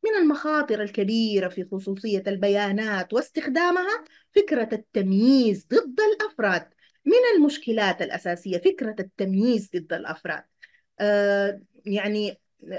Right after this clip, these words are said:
أنا شخصيا، يعني في، في عملي في، في هذا ال-، المجال، آه، أحيانا تعرضت لبعض الأشياء. يعني،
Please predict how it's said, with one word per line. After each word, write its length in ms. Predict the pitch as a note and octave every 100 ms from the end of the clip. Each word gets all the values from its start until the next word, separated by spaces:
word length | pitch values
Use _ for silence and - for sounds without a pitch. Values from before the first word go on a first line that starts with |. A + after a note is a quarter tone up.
| -
أنا 160 | C#4+ A4+
شخصيا، 760 | G#4 - - B3 G3+ B3 F#4+ -
يعني 400 | G3 G3 G#3 C4
في، 220 | - G3
في 140 | - A3
عملي 500 | F#3 G3+ A3+ G3+ G3
في، 280 | - G3 F#3
في 200 | G3+ F#3
هذا 220 | G#3 G3+
ال-، 280 | G3 E3 -
المجال، 680 | E3+ F3+ F3 G#3 A#3 B3 D#4+ - - _ -
آه، 480 | G#3+ G#3 G3 F#3+ - _ _
أحيانا 560 | C4+ - B4+ A4 D#4 D4+
تعرضت 440 | D4+ B3+ E4+ F#4+
لبعض 280 | G4 G4 G4
الأشياء. 540 | A4 A4 - C5+ -
يعني، 300 | F3+ D3+ C#3+